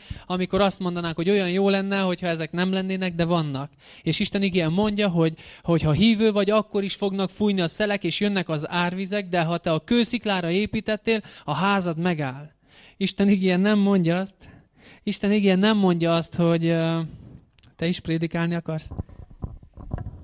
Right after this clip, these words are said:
Isten igéje, ö, nem mondja azt, hogy nem fognak fújni szelek, nem lesznek árvizek, nem mondja azt, hogy soha nem lesz problémád, hogy mindentől mentes leszel,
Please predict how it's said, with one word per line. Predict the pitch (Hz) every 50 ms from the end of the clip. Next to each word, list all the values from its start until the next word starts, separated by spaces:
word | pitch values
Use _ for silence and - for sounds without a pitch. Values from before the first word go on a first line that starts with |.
| - - _ _ _ _ - - - - - - - - - - - _ _ - - - - - - - - _ _ _ _ - - - - - - - - _ - - _ -
Isten | 214 - - 208 196
igéje, | 208 202 180 190 185 185 185 190 -
ö, | - 180 175 175 175 175 175 175
nem | 175 196 208 202
mondja | 190 180 170 170 175
azt, | 170 -
hogy | 175 160
nem | 175 196 202
fognak | 180 - 180 170 165 170 165 - -
fújni | - - - 196 185 180 175 165 147
szelek, | - - 202 190 190 190 - -
nem | 180 185 185 180
lesznek | 170 156 - 160 147 -
árvizek, | 185 190 185 185 180 175 175 165 175 170 165
nem | - 190 202 190
mondja | 185 175 175 170 175
azt, | 170 -
hogy | 175 151
soha | - - 214 185 185
nem | 180 180 175
lesz | 170 151 147 - -
problémád, | - 208 202 180 190 190 190 185 185 180 170 -
hogy | 170 156
mindentől | 165 196 214 202 180 175 165 151 147 - 156 151
mentes | 156 180 202 196 185 185 190 175 -
leszel, | - 180 165 - - 180 175 175 180 175